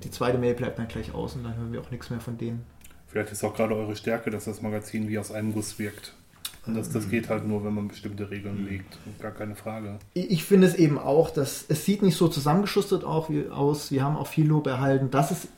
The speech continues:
Speaker 1: eben schon prof-, richtig professionell wirkt. Bin ich auch der Meinung,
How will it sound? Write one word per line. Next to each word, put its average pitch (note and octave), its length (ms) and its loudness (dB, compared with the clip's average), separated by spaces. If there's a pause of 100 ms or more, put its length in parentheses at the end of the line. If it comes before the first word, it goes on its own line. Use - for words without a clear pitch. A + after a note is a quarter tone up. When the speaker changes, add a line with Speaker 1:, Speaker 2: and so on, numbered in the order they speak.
Speaker 1:
eben D3 180 4
schon C3+ 200 2
prof-, C3 260 0 (100)
richtig D#3+ 300 4
professionell B2+ 540 0
wirkt. E3+ 320 0 (800)
Bin C#3+ 100 6
ich D3 140 2
auch C#3 100 -2
der C#3 120 0
Meinung, C3 360 0